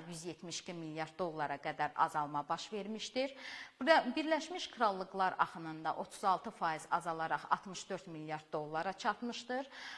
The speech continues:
A B Ş-da birbaşa xarici investisiyalar doqquz faiz azalaraq iki yüz əlli iki milyard dollara bərabər olmuşdur. Xa-, Avstraliya xarici investisiyalar axınında isə qırx üç faiz artım baş verərək altmış milyard dollara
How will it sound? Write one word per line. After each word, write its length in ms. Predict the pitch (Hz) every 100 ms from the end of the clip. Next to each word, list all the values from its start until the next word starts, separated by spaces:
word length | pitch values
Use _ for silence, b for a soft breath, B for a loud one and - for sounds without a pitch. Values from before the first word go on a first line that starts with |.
| B
A 180 | 269 285
B 60 |
Ş-da 280 | - 370 330
birbaşa 580 | 240 208 196 202 190 170
xarici 520 | 180 208 175 170 185
investisiyalar 1000 | 190 170 165 156 - 190 - 156 156 151
doqquz 420 | 185 - - 190 -
faiz 300 | 165 151 123
azalaraq 580 | 165 160 160 160 147 -
iki 120 | -
yüz 140 | 165
əlli 200 | 160 151 147
iki 160 | - 170
milyard 560 | 160 156 160 156 -
dollara 440 | 170 170 202 214 226 226
bərabər 560 | 165 151 151 156 160 -
olmuşdur. 640 | 165 156 151 - 160 156 - B B -
Xa-, 240 | 226 220 - 208
Avstraliya 640 | 196 - 220 226 185 170 -
xarici 340 | 175 165 180
investisiyalar 920 | 151 170 160 156 180 - 165 156 147 -
axınında 500 | 170 175 160 160 208
isə 360 | 233 - 269 262
qırx 260 | 185 -
üç 180 | 202 -
faiz 380 | - 156 151 143
artım 400 | 175 160 - 165
baş 220 | 160 156 175
verərək 480 | 156 220 262 262 -
altmış 420 | - - 185 -
milyard 440 | 160 160 151 - -
dollara 520 | 180 175 160 160